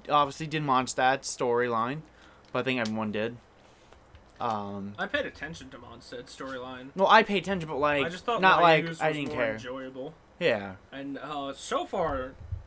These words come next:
Speaker 2: uh, Inazuma's okay.
Speaker 1: Yeah, I find it fine.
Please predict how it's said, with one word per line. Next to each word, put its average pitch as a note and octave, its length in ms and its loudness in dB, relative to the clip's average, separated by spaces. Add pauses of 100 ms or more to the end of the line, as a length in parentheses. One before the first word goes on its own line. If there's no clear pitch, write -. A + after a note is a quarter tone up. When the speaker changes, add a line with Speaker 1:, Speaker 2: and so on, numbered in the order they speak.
(140)
Speaker 2:
uh, C3 380 -6 (240)
Inazuma's D3 540 -8
okay. B2+ 480 -10 (800)
Speaker 1:
Yeah, D3+ 240 2
I F3 140 2
find F#3 260 -2
it C#3+ 120 -4
fine. G#2+ 380 -4